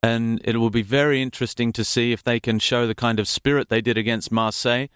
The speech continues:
uh, which was something of a southern derby. There's great history between those two sides. I'm not sure how they will feel about the trip north to, to Lille, but Montpellier are a, are a s-, are a side that like a fight, and I'm sure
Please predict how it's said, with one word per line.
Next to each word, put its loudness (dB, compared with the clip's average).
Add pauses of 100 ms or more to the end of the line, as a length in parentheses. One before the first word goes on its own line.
(360)
uh, 2
which -4
was 0
something -2
of 0
a 0
southern -2
derby. 0
There's -2
great -2
history -2
between -2
those 0
two 0
sides. -2
I'm -2
not -2
sure 0
how -2
they -2
will -2
feel 0
about -2
the -10
trip -2
north 0
to, 2 (480)
to 4
Lille, 2
but 0
Montpellier 2
are 2
a, 2
are 2
a 2
s-, -4
are 4
a 2
side 0
that -2
like -2
a -2
fight, -2
and 0
I'm 0
sure 0